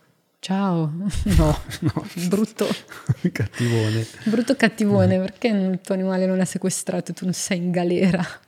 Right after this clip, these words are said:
Speaker 2: Ma magari li tengono anche tipo in appartamento, no? Spero di
Speaker 1: Sì,
Speaker 2: no.
Speaker 1: li tengono anche in casa, finché non iniziano a distruggere casa, e allora... Ma di solito è gente comunque che ha soldi, spazio, considera
Speaker 2: Quanto
Speaker 1: che un,
Speaker 2: costa un cane così?
Speaker 1: uno così va dai cinquemila in su.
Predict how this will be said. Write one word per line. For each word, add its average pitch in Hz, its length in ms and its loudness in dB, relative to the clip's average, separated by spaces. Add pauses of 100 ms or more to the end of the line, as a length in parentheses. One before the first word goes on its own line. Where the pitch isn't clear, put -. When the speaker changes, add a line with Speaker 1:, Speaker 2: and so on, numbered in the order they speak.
(300)
Speaker 2:
Ma 113 120 2
magari 135 300 6
li 113 120 2
tengono 104 260 0
anche 98 140 -4
tipo 101 180 -4
in 101 60 0
appartamento, 95 600 -4
no? 90 140 -4
Spero 85 300 -8
di 87 60 -6
Speaker 1:
Sì, 160 320 2
Speaker 2:
no. 165 60 2
Speaker 1:
li 156 60 -2
tengono 160 280 -2
anche 165 180 -4
in 175 80 0
casa, 170 360 -2
finché 180 240 -2
non 196 120 2
iniziano 180 320 2
a 175 40 2
distruggere 175 480 2
casa, 160 600 2
e 156 80 0
allora... 156 320 0
Ma 175 140 0
di 220 100 6
solito 330 260 4
è 226 40 6
gente 196 320 2
comunque 190 360 -2
che 185 160 -2
ha 165 440 0
soldi, 185 840 2
spazio, 180 840 0
considera 196 460 0
Speaker 2:
Quanto 123 220 4
Speaker 1:
che 120 80 0
un, 135 80 4
Speaker 2:
costa 139 160 -2
un 143 60 0
cane 110 260 0
così? 104 240 -2
Speaker 1:
uno 214 380 0
così 233 520 2
va 180 120 0
dai 180 180 2
cinquemila 170 1300 0
in 165 160 0
su. 160 340 -4